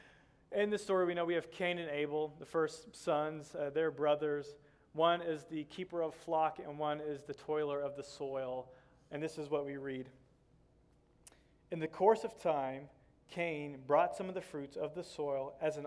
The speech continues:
offering to the Lord. And Abel also brought an offering, fat portions from, uh, from some of the firstborn of his flock.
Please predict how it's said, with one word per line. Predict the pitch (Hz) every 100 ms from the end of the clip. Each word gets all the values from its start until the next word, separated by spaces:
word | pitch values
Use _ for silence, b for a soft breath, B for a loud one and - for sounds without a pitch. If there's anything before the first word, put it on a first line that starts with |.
| -
offering | 165 185 180 180 170
to | 160
the | 156 143
Lord. | 143 147 131 131 - _ b b
And | - 170
Abel | 175 190 170
also | 151 170 180 165
brought | 143 143
an | 135
offering, | 131 135 - 123 123 - B B
fat | - - 165 175
portions | - 165 160 160 147 143 - B B -
from, | 160 160 160 160 -
uh, | 156 143 139 135
from | - 180 185
some | - 190
of |
the | 170
firstborn | - 170 - 160 156
of | 165 156 -
his | 147 -
flock. | - 135 127 -